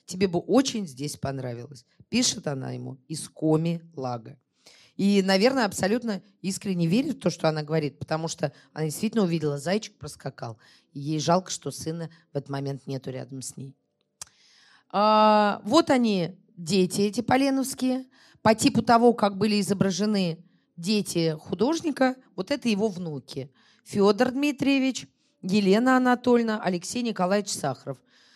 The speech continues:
Ну, к сожалению, ни одного из них уже в живых, как вы понимаете, нет. Потому что если бы они были живы, им сейчас же было уже хорошо бы за девяносто лет. Ну, вот. Поэтому, э, а вот так вот они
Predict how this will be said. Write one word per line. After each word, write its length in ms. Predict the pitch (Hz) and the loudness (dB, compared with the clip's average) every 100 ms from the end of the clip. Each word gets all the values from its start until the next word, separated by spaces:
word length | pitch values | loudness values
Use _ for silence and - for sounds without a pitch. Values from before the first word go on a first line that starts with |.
| _ _ - | _ _ -8
Ну, 100 | 285 | -4
к 60 | |
сожалению, 640 | - 262 226 262 262 240 226 | -2 0 2 2 4 2 0
ни 120 | 220 | 0
одного 420 | 214 190 214 220 | 0 2 0 2
из 140 | 196 | 0
них 200 | 170 185 | -2 -6
уже 160 | 165 151 | -4 -6
в 60 | 147 | -4
живых, 300 | 151 160 156 | -4 -4 -6
как 220 | 147 - | -10 -8
вы 60 | |
понимаете, 500 | 147 151 147 139 - | -8 -6 -4 -6 -8
нет. 280 | 147 226 - - _ _ _ _ _ _ _ - - | -4 -4 -4 -18 _ _ _ _ _ _ _ -18 -12
Потому 240 | - 156 | -8 -6
что 160 | 156 160 | -4 -4
если 320 | 160 165 - | -2 -4 -4
бы 60 | 143 | -6
они 140 | 147 | -4
были 180 | 139 135 | -4 -4
живы, 280 | 135 180 147 | -4 -4 -4
им 140 | 139 | -6
сейчас 220 | - 143 | -6 -8
же 120 | 123 | -10
было 220 | 131 143 135 | -10 -6 -4
уже 240 | 120 127 | -4 -8
хорошо 360 | - 143 135 131 | -8 -8 -8 -10
бы 60 | |
за 140 | 120 127 | -12 -10
девяносто 560 | 127 151 226 254 - | -6 -2 -2 -2 -4
лет. 240 | 214 196 196 - - - _ _ | -4 -4 -6 -20 -20 -20 _ _
Ну, 260 | 180 196 196 | 2 6 6
вот. 420 | 196 214 185 170 _ _ _ _ | 6 0 -4 -4 _ _ _ _
Поэтому, 1000 | 190 202 226 240 240 233 220 214 214 208 | 4 8 8 6 2 2 4 6 6 2
э, 40 | - | 2
а 800 | 190 196 196 196 190 185 - 190 | 4 6 6 6 6 4 4 4
вот 140 | 202 | 4
так 200 | 269 285 | 0 0
вот 140 | 226 208 | 0 2
они 380 | 196 233 269 | 2 2 0